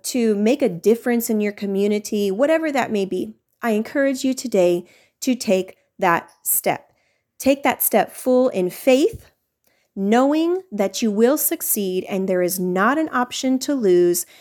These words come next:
that no matter what, you win, and you, my friend, will be able to accomplish super great things. I'm rooting for you. I'm praying for you. And I pray that this has blessed you.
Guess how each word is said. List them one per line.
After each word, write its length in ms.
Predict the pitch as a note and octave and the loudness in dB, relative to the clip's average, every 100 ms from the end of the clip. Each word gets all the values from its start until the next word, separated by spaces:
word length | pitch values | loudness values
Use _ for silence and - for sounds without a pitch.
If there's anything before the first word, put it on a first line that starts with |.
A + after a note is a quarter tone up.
| _ | _
that 160 | A3+ - | -8 -2
no 120 | A#3 | 0
matter 360 | B3+ C4 C#4+ C4+ | 0 0 0 0
what, 260 | G#3 G3 | 0 0
you 160 | G#3 G3+ | -2 -2
win, 460 | F#3 F#3 F3 F3 - - - | 0 2 2 0 -6 -14 -6
and 200 | F#3 G3+ | -2 2
you, 140 | D4 | 4
my 160 | D4+ A3+ | 4 0
friend, 480 | - F#3 F3 F3 F3 _ _ | -2 -4 -2 -4 -8 _ _
will 140 | G#3 | 0
be 160 | G3 F#3+ | 2 2
able 220 | E3+ F#3 | 2 -2
to 180 | F#3 G3+ | -2 -2
accomplish 580 | F#3+ F#3+ F3 F#3 F3 - | -2 -2 -2 -4 -4 -6
super 460 | - - - C#4 B3 | -6 -2 0 0 0
great 260 | G#3+ G3 | 0 0
things. 380 | G3 F#3 F#3 F#3+ - | -2 -2 -2 -4 -4
I'm 240 | F#3+ G3+ | -2 0
rooting 280 | B3 D4 C#4+ | 0 2 0
for 140 | C#4 | -2
you. 220 | C4 B3+ B3 | -2 0 0
I'm 100 | B3 | -2
praying 360 | A3+ G#3+ G#3+ | 0 0 0
for 180 | G#3 G#3+ | -2 -4
you. 340 | G3+ G3+ G#3 G#3+ - - - - | 0 2 0 -2 -14 -20 -14 -4
And 360 | G#3 G3+ G#3 - | 0 0 -2 -4
I 160 | F#3+ F#3+ | -4 -4
pray 320 | - A#3 B3 | -2 -2 0
that 260 | G#3 F#3+ | -2 -2
this 220 | A3+ A3+ G#3 | -2 -2 -2
has 240 | F#3+ F3+ | -4 -4
blessed 520 | F#3 G3+ B3 - - | -2 0 0 -2 -4
you. 420 | G3 F3 F3 G#3 | -2 0 0 -4